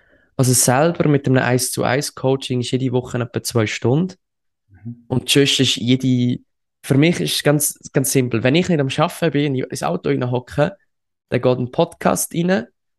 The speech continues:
Speaker 1: oder ein Hörbuch. Und das Coole ist, wenn du verstehst, wie das Unterbewusstsein funktioniert, du musst gar nicht bewusst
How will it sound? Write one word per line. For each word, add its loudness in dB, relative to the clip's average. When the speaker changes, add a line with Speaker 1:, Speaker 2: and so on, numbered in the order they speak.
Speaker 1:
oder -2
ein 0
Hörbuch. -4
Und 0
das -6
Coole 2
ist, -2
wenn 0
du 0
verstehst, -2
wie -4
das -6
Unterbewusstsein -4
funktioniert, -2
du 0
musst -2
gar 2
nicht 0
bewusst -2